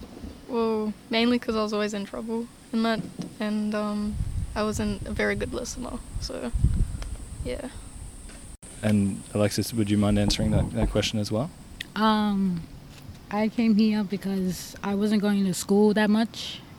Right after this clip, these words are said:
Speaker 3: I was just staying home and, mm, yeah, I was just, just not wanting to go to school and got bullied a lot. So,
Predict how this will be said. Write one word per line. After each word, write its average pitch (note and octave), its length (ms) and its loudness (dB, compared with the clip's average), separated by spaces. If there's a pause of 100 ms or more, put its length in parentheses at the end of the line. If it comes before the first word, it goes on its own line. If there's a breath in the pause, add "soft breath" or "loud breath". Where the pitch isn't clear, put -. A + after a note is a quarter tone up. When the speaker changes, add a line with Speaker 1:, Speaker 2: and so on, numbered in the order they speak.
(240)
Speaker 3:
I F#3 80 -4
was F3 160 0
just E3+ 160 -4
staying F3+ 320 0
home G3+ 540 4
and, D#3+ 320 2 (1200 loud breath)
mm, D#3+ 320 -6 (240)
yeah, F#3 240 -2
I - 40 0
was D#3+ 120 -2
just, C#3 400 -12 (680)
just F#3 220 -4
not F3+ 80 0
wanting F3+ 260 10
to E3+ 60 2
go F3 60 0
to D#3 60 -4
school G3+ 460 2 (300)
and F3 260 -2
got F3 220 -6
bullied G#3+ 320 4
a G3 60 2
lot. G#3 260 2 (540)
So, F#2+ 200 -4